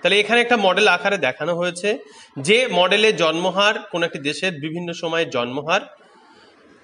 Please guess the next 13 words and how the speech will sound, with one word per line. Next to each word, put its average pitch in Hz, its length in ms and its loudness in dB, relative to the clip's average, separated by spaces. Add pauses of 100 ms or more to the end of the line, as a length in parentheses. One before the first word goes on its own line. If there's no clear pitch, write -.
(360)
মৃত্যুহার 180 640 0 (840)
এবং 208 240 2
মোট 208 260 4
জনসংখ্যা 202 520 0
কিভাবে 160 340 -4
বাড়ছে 135 480 0 (1000)
তা 185 440 2 (340)
বা 135 80 2
স্বাভাবিক 185 420 0
জনসংখ্যা 175 400 -2
বৃদ্ধি 160 280 -8
কেমন 151 320 -4
হচ্ছে 180 400 -4